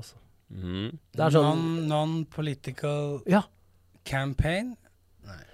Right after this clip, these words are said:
Speaker 1: Non-political
Speaker 3: Eh, campaigner.
Speaker 1: cunt.
Speaker 2: Ja, dere har jævlig mange bra forslag, eh, men jeg må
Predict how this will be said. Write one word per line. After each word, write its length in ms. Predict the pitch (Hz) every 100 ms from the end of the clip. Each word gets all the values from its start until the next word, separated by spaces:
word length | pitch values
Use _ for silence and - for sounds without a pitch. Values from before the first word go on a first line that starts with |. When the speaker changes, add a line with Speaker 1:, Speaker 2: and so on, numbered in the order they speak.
| -
Speaker 1:
Non-political 680 | 151 160 165 185 151 151 165
Speaker 3:
Eh, 40 | 156
campaigner. 420 | 135 156 131 123 160
Speaker 1:
cunt. 180 | 185 - _ _ _ _ _ _ - 98 _ -
Speaker 2:
Ja, 120 | 95 95
dere 220 | 101 110
har 140 | 123
jævlig 400 | 123 147 117 113
mange 240 | 120 120 117
bra 200 | 110 107
forslag, 500 | 113 107 - 123 131
eh, 220 | 117 117
men 160 | 120 120
jeg 80 | 123
må 200 | 127